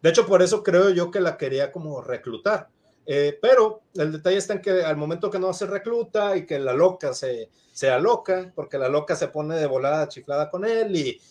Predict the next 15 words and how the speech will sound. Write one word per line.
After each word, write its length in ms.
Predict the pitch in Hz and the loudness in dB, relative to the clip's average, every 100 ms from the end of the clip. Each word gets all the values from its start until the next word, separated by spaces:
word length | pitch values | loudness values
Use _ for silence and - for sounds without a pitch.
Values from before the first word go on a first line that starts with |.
| _ | _
ya 220 | 135 147 | 2 4
se 140 | 214 180 | 4 2
une 220 | 170 170 | 0 0
a 140 | 170 202 | 2 4
ellos 240 | 220 190 | 4 2
después 320 | 175 165 156 | 0 -2 -2
de 120 | 151 170 | -2 -2
que 120 | 156 | -2
les 120 | 139 | -2
pasa 280 | - 143 156 | -2 -4 -4
el 100 | 156 | -8
tip 220 | 156 151 | -10 0
del, 340 | 165 147 123 - _ _ | 2 4 0 -6 _ _
del 220 | 135 139 | 0 0
encendedor. 760 | 135 - 143 135 139 180 175 | -2 -2 0 2 6 6 4